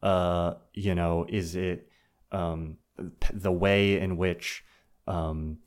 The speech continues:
men like Strauss and their petty egos can, like,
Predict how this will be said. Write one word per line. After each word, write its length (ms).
men 260
like 240
Strauss 720
and 240
their 200
petty 840
egos 680
can, 280
like, 420